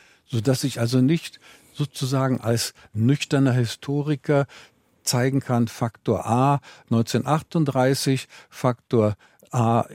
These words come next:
in Jahre neun-, zwanzig dreiundzwanzig, sondern jetzt sind wir, wie jeder weiß und sieht, erlebt hat,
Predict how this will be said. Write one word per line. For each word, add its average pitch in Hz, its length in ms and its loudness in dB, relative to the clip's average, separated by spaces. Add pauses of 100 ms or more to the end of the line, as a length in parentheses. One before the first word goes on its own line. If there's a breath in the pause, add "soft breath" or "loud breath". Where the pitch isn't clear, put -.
in 110 320 0 (240)
Jahre 113 400 0
neun-, 104 240 -2
zwanzig 113 420 0
dreiundzwanzig, 151 840 0
sondern 131 320 2 (200 soft breath)
jetzt - 500 0
sind 220 280 4
wir, 190 240 2
wie 165 280 2
jeder 190 520 2
weiß 165 380 0
und 156 260 0
sieht, 202 680 -2
erlebt 135 520 0
hat, 180 280 0